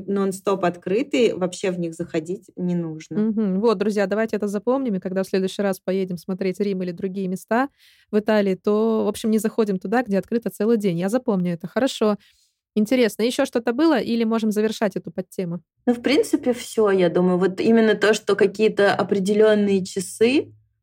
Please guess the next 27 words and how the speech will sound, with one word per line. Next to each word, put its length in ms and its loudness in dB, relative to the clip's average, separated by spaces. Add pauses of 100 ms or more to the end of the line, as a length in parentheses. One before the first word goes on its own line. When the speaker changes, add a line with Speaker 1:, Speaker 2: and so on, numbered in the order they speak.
(120)
Speaker 1:
вот 220 0
это 180 2
мне 200 2
было 500 4
Speaker 2:
Мгм. 100 2
Speaker 1:
некомфортно. 920 0
Ну 120 2
и 60 6
плюс 300 2
то, 120 0
что 160 -8
сначала 480 0
жила 280 2
не 160 0
там, 240 2
где 120 2
мне 180 0
нравилось, 600 -2
а 60 -4
так, 300 -4
в 140 -20
принципе, 480 -4
остальное 440 -2
всё 260 -6
окей. 460 -10 (260)
Speaker 2:
Мгм, 440 0
мгм. 380 -4